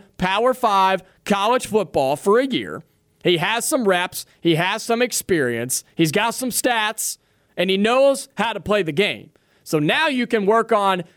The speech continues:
teaching him your defense, develop, developing him the way you want him, and hopefully he turns out to be a pretty good player on your roster for the next few years.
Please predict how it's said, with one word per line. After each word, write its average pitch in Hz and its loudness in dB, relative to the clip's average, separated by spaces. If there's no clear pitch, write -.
teaching 214 2
him 175 2
your 208 4
defense, 214 -2
develop, 185 0
developing 220 0
him 214 0
the 202 4
way 185 2
you 170 2
want 175 2
him, 135 -2
and 196 0
hopefully 285 0
he 247 -2
turns 233 0
out 233 -2
to 233 -6
be 233 2
a 220 2
pretty 220 -2
good 196 -2
player 202 2
on 175 2
your 175 2
roster 170 0
for 180 2
the 170 0
next 165 -2
few 160 0
years. 147 -2